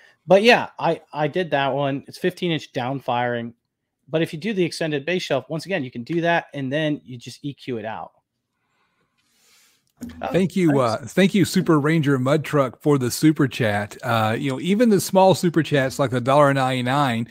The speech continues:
Speaker 2: are, are big to some people, and they're big to me. And I'll take a dollar ninety-nine super chat anytime, uh,
Speaker 1: Absolutely.
Speaker 2: because I appreciate it. Because when someone's gonna reach in their pocket and give us money like that, that's just, I don't know. That just tells me that I'm doing something right,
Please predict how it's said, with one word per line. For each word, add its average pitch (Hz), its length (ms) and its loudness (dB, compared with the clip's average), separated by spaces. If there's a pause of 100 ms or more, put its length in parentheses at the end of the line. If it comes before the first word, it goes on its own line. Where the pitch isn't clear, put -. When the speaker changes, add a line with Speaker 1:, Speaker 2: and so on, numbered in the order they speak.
(320)
Speaker 2:
are, 123 420 6
are 127 140 4
big 147 320 4
to 165 100 0
some 180 260 2
people, 107 360 0
and 127 120 2
they're 170 120 10
big 202 240 8
to 190 100 8
me. 170 260 2
And 123 160 -4
I'll 160 160 2
take 170 240 0
a 165 40 -4
dollar 151 280 4
ninety-nine 151 380 0
super 143 300 0
chat 131 320 -4
anytime, 147 680 -2 (380)
uh, 127 220 2
Speaker 1:
Absolutely. 120 240 -6
Speaker 2:
because 131 480 -2
I 143 140 6
appreciate 147 580 0
it. 113 140 -10
Because 117 340 -6
when 120 100 -4
someone's 165 380 0
gonna 135 180 -2
reach 147 220 -8
in 127 80 -8
their 110 100 -8
pocket 135 480 -2
and 123 160 -12
give 135 140 -8
us - 120 -14
money 131 280 -6
like 110 240 -6
that, 113 280 -2
that's 127 180 -8
just, - 280 -8 (380)
I 156 60 -2
don't 156 140 2
know. 131 340 0 (440)
That 147 140 -2
just 165 200 -6
tells 143 240 0
me 135 140 -2
that 127 120 -4
I'm 123 120 -2
doing 131 220 0
something 120 280 -4
right, 110 300 -2